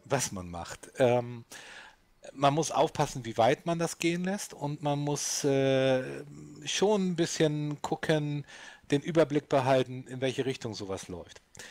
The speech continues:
Ich persönlich würde zum Beispiel nicht über dieses Thema von vorgestern, über das ihr nicht reden wolltet, aber gerade zehn Minuten diskutiert habt,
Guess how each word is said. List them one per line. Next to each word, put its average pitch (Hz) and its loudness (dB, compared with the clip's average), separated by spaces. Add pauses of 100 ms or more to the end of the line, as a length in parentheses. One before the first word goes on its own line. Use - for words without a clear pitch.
(440)
Ich - 0
persönlich 170 -2
würde 156 4
zum 143 -6
Beispiel 143 0
nicht 180 0
über 139 0
dieses 127 -6
Thema 131 -2
von 123 -4
vorgestern, 139 2
über 127 4
das 120 0
ihr 127 0
nicht 123 -4
reden 139 0
wolltet, 135 2
aber 120 4
gerade 127 2
zehn 139 0
Minuten 123 0
diskutiert 175 6
habt, 151 4